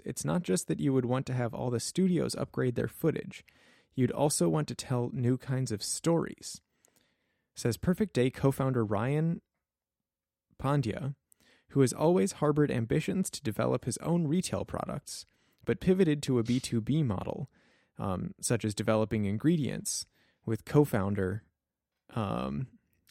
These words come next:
Parimal Gandhi fairly early on. So Perfect Day started out going, "What if we made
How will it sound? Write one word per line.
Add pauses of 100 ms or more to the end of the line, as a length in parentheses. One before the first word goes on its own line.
(260)
Parimal
Gandhi
fairly
early
on. (1800)
So
Perfect
Day
started
out
going,
"What
if
we
made